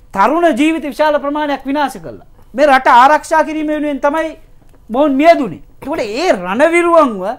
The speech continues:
ජාත්‍යන්තරයේ හැල්ලු කරන්න මෙවැනි යාන්ත්‍රණ අටවන්න එපා කියන එක අපි පැහැදිලිවම කියනවා. අනිත් එක තමයි දැන් ඇවන්ගාඩ් සිද්ධිය මම පළවෙනි වටේදීත් කියාගෙන ආවා.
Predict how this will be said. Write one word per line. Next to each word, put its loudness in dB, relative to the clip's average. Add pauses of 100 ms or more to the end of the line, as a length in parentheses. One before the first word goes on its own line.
(280)
ජාත්‍යන්තරයේ -2 (100)
හැල්ලු 0
කරන්න -6 (420)
මෙවැනි -4
යාන්ත්‍රණ -8
අටවන්න -6
එපා -4
කියන -14
එක -12
අපි -16
පැහැදිලිවම -12
කියනවා. -20 (220)
අනිත් -4
එක -6
තමයි -2 (300)
දැන් -4 (200)
ඇවන්ගාඩ් -4
සිද්ධිය -8
මම -6 (180)
පළවෙනි -6
වටේදීත් -10
කියාගෙන -4
ආවා. -6